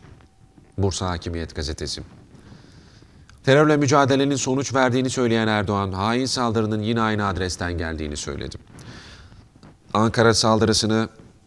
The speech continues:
değerlendiren ve açıklamalarda bulunan Cumhurbaşkanı, P K K ve P Y D'nin saldırıyla ilgileri olmadığına yönelik açıklamalarını yalanladı.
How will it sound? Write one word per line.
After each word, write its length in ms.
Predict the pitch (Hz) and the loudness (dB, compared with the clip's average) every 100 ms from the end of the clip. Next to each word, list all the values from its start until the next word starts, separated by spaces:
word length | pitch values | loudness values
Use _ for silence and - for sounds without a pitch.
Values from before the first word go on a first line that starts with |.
| _ _ _ - - - - | _ _ _ -20 -20 -20 -20
değerlendiren 880 | - 82 101 98 98 98 95 98 101 | -4 4 6 6 4 2 4 4 4
ve 60 | 98 | 2
açıklamalarda 720 | 92 - 101 101 101 98 98 | -2 -2 -2 0 0 0 0
bulunan 340 | 95 95 92 | -2 -2 -2
Cumhurbaşkanı, 640 | 95 104 98 95 95 113 135 | -2 -2 0 -2 -2 -4 -2
P 200 | 123 117 | -4 -2
K 180 | 127 | -4
K 200 | 123 127 | -2 -2
ve 100 | 117 | -2
P 100 | 113 | -2
Y 200 | 110 107 | -2 0
D'nin 200 | 107 120 | 0 -2
saldırıyla 580 | 135 123 117 110 120 113 | -2 0 0 0 0 0
ilgileri 360 | 107 101 104 120 | 0 0 -2 0
olmadığına 480 | 123 120 110 110 113 | 0 0 -2 -2 -2
yönelik 320 | 110 107 110 | -2 -2 -2
açıklamalarını 680 | 107 - 110 107 104 107 | -4 -4 -4 -2 -2 -2
yalanladı. 500 | 127 127 120 110 85 | 0 0 0 0 -4